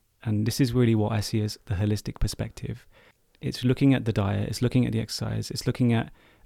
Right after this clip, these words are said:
alcohol, toxins in the environment, but it's also about the thought content. It's about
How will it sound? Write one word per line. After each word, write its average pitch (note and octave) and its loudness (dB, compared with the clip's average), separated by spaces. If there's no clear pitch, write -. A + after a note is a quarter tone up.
alcohol, G#2+ 0
toxins G#2 0
in G2+ 2
the G2+ 2
environment, G2 0
but A2+ 2
it's A#2 2
also A2 4
about A2 -2
the G#2+ -6
thought - 0
content. A2 -4
It's C3 -4
about A2 0